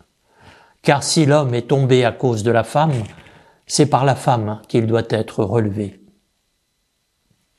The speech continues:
Qu'as-tu dit, Adam ? Voilà qu'une femme prend la place d'une autre femme, une femme prudente prend la place d'une insensée,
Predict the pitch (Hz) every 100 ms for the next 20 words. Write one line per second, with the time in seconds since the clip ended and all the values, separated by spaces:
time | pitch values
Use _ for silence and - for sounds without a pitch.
0 | _ _ _ - 160 143 143 120 107 117
1 | 110 - _ - 104 113 107 - _ _
2 | _ _ _ _ _ _ _ - - -
3 | 175 151 - 185 180 214 214 185 170 156
4 | 151 - 180 202 156 - 139 113 127 190
5 | 196 127 - 123 120 117 - - - -
6 | 135 139 - 147 123 107 - 139 131 160
7 | 202 - - - _ _ - 147 135 123
8 | 135 139 175 - 135 135 143 - 165 160
9 | - 117 -